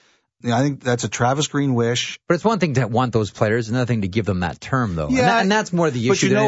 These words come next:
Speaker 2: anything
Speaker 1: what?
Speaker 2: else.
Speaker 1: Like, the thing is, in, eight years ago, when Vancouver was challenging for the Stanley Cup and they were winning President's trophies, all their guys were taking less money. The Sedins took less, Kessler took less,
Speaker 2: Yeah.
Speaker 1: Burrows took less, Bieksa took less 'cause they knew they could win. Now, when you're on the other end of the spectrum,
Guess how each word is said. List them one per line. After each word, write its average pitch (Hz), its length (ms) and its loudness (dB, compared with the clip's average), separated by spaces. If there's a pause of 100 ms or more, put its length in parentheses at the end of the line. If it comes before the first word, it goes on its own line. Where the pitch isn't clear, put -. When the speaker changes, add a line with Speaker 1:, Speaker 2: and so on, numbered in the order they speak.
Speaker 2:
anything 185 60 4
Speaker 1:
what? 190 100 2
Speaker 2:
else. - 120 -4
Speaker 1:
Like, 180 200 0
the 190 180 0
thing 208 140 0
is, 185 120 0
in, 170 240 0
eight 226 240 0
years 185 240 2
ago, 131 180 2
when 120 160 2
Vancouver 151 480 0
was 139 120 0
challenging 131 440 0
for 120 60 -4
the 107 60 -4
Stanley 135 360 0
Cup 120 300 0
and 117 80 0
they 113 40 0
were 104 80 0
winning 127 220 2
President's 117 420 0
trophies, 101 640 -4 (360)
all 151 180 2
their 151 140 2
guys 131 280 2
were 117 80 -2
taking 120 320 0
less 113 220 0
money. 107 240 0
The 95 100 -10
Sedins 147 380 0
took 160 240 -2
less, 135 260 2
Kessler 139 400 0
took 135 260 -4
less, 117 460 0
Speaker 2:
Yeah. 113 320 0
Speaker 1:
Burrows 151 400 2
took - 220 -2
less, 135 240 2
Bieksa 131 500 -2
took - 160 -4
less 143 200 2
'cause 131 120 -6
they 151 140 2
knew 151 180 4
they 151 120 2
could 127 160 0
win. 127 340 2
Now, 131 200 0
when 143 160 2
you're 196 200 2
on 185 100 2
the 151 160 2
other 160 180 2
end 147 140 2
of 127 80 2
the 117 60 2
spectrum, 110 640 -2